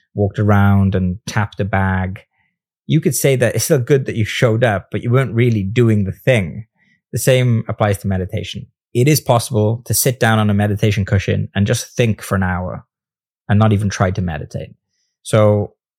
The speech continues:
the framing of "there is no good or bad meditation" is true, providing you actually try to meditate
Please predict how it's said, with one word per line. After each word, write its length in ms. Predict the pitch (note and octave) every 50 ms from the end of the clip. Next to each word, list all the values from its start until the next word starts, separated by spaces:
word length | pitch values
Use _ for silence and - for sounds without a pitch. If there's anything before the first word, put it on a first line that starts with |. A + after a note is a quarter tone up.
| _ _
the 140 | - A2 A2+
framing 560 | - - - D3+ D3 D3+ D3+ D#3 D#3 D#3 D3
of 280 | C3+ B2+ B2 A#2 A2+ B2
"there 120 | A#2+ A#2
is 100 | A2+ A2
no 140 | A#2 A2 G#2+
good 200 | G#2 A#2+ A#2+ A2
or 40 | A2
bad 300 | A2 A2 G#2+ G#2 G#2 G#2+
meditation" 720 | G#2 G2+ G2+ G2 G2+ - G#2+ G#2 G2+ - A2 G2+ G2 -
is 160 | - G2+ F#2+
true, 440 | - - - C3 B2+ D3 E3 D#3 - _ _ _ _ _
providing 720 | - C3 B2 D3+ D#3+ E3 E3+ D3 B2 A#2 A2+ A#2 A2 A2 A2
you 180 | G#2+ A2 A2
actually 680 | A2 A2 G#2+ G#2+ - - A#2 G#2 G#2 G#2 G2+ G2+ G2 - _ _ _ -
try 500 | - - A2 G2 G2 G2 F#2+ F#2 G2 - - -
to 80 | -
meditate 560 | G#2 G2 F#2 F#2 G2 G2 - E2 C#2+ - -